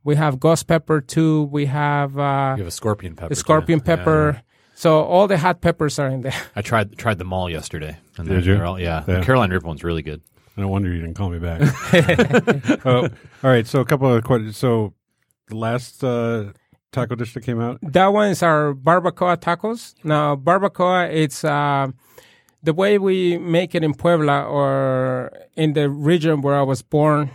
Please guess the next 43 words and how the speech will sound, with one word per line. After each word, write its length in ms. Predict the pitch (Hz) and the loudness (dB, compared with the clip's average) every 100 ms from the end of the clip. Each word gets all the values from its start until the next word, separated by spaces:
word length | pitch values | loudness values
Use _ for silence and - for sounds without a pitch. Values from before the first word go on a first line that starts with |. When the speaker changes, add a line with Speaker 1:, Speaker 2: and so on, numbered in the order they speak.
| _ - | _ -6
Speaker 1:
My 200 | 151 147 | -2 -2
dad 400 | 135 151 160 147 | 0 2 2 0
is 220 | 123 147 | -2 -2
known 320 | 147 151 151 | 0 2 0
for 240 | - 143 135 | -2 -2 -2
his, 240 | 135 - | -2 -2
uh, 180 | 139 131 | -2 0
barbacoa, 640 | 139 139 139 - 151 156 | 0 0 -2 0 2 4
and 100 | 143 | 2
it's 140 | 135 - | 0 -2
cooked 320 | - 170 - | -4 -4 -2
underground. 800 | 156 151 139 147 147 151 151 139 _ _ _ - | -2 0 0 2 2 2 -2 -8 _ _ _ -6
Now, 400 | 156 160 156 151 | 0 2 2 0
the, 640 | 143 151 143 139 135 135 143 | -2 -2 0 0 0 0 2
when 140 | 147 | 0
it 80 | 156 | 2
comes 280 | 196 170 - | 0 -2 0
out 140 | 175 | 0
of, 300 | 170 151 - - | 0 -4 -10 -16
out 380 | 82 73 160 | -14 -4 -2
of 360 | 160 131 - - 151 330 | -2 -8 -20 -20 -20 -16
the, 720 | 160 151 147 143 135 135 131 | -4 0 0 0 0 -2 -6
we 100 | 143 | -8
call 240 | 135 165 160 | -4 0 0
it 180 | 143 _ | -2 _
ovens, 460 | 151 170 160 143 - | 2 2 4 0 0
even 220 | 147 143 | -2 0
though 120 | 143 | 0
they're 160 | 135 139 | 2 2
not 240 | 147 160 | 2 2
o-, 160 | 151 143 | 2 2
ovens, 380 | 160 156 143 120 | 0 2 0 0
they're, 260 | 139 139 135 - - | -2 -4 -8 -14 -14
they're 220 | 143 143 | -4 -4
hornos 640 | - 160 160 143 131 - - _ _ | 0 0 2 0 -2 -8 -20 _ _
underground. 640 | 143 143 131 147 151 143 139 _ _ _ _ _ | -4 -2 0 0 0 -2 -8 _ _ _ _ _
Uh, 320 | - 151 202 147 | 0 2 4 2
they 140 | 175 170 | 4 4
have 220 | 175 151 | 2 2
this 160 | 165 | 0
smoky 640 | - - 151 160 175 - 170 | 0 2 4 6 4 0 -4
flavor 440 | - 165 160 156 | 0 0 0 0
because 560 | 143 139 - 156 139 | -2 -4 0 2 2